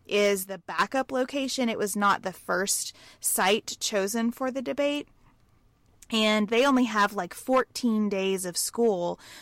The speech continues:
before the debate happens on campus. So I've heard some,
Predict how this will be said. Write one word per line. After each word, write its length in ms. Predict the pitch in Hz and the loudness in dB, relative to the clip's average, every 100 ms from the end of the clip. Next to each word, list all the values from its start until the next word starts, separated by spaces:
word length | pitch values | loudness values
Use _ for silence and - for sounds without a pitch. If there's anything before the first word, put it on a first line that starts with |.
| - | -10
before 400 | 196 185 208 202 | -8 -4 2 2
the 80 | 190 | 2
debate 320 | 185 185 180 | -2 -2 -2
happens 440 | - 196 190 185 180 | -2 -4 -4 -4 -4
on 160 | 170 | -4
campus. 520 | 175 196 185 175 165 - | -4 -8 -8 -6 -6 -4
So 180 | 196 | 0
I've 200 | 185 190 | 2 0
heard 220 | 214 208 190 | -2 -4 -2
some, 300 | 196 175 | -6 -8